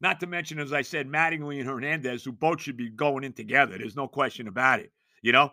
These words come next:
they're talking about Todd Helton getting in next year. Todd Helton was better than Don Mattingly or Keith Hernandez? What lifetime is that in? How about the fact that, that Billy Wagner may get in? Billy Wagner? What Met fan ever had any confidence when freaking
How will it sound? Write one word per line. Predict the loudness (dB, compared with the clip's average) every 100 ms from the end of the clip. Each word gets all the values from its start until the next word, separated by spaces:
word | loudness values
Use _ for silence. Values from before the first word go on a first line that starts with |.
| _ _
they're | -2
talking | 0 -2 0
about | 2 2
Todd | 4 4 4
Helton | -2 -4 2
getting | 2 4
in | 0 0
next | -2 -2
year. | 0 0 -2 _ 4
Todd | 6 6
Helton | 4 0 -6
was | 2
better | 4 4
than | 2 -4 2
Don | 4 6 2
Mattingly | -4 -4 -2 -2
or |
Keith | 0 -2
Hernandez? | 0 2 4 2 -2 -4 -14 _ _ _ _ _
What | 0 4
lifetime | 4 4 -2 -6 -6
is | 0
that | 4 4
in? | 4 -2 _ _ _ _ _ _ _ _ _ _
How | -2
about | 0 -2 -4
the | -12
fact | -2 -2 -2
that, | -6
that | -6 -6 -6
Billy | -4 -4
Wagner | 2 6 6 4 -2
may | -2 0
get | 2 0
in? | -2 0
Billy | 2 2 0
Wagner? | -4 2 6 6 6 -2 -4 -4 -10 _ _ _ _ _ _ _ -20 _ _ _ _ _ _ 2
What | 4 6
Met | 6 4
fan | 2 0 0
ever | 0 2
had | 2
any | 0 -4
confidence | 0 2 2 -2 -8 -8
when | -12
freaking | -10 -10 -8